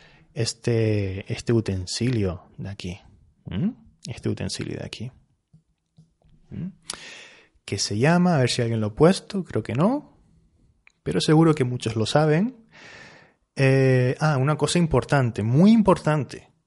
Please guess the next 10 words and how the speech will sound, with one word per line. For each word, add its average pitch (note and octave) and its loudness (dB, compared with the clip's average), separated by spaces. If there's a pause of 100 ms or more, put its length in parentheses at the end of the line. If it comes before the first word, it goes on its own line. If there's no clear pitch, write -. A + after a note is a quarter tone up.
(240)
Si - -4
no C#3 2
estás D#3+ -2
seguro D3+ 2
de G2 -4
cómo D#3 2
usar C3 -4 (400)
este, A#2 -2
este - -2
utensilio, B2 0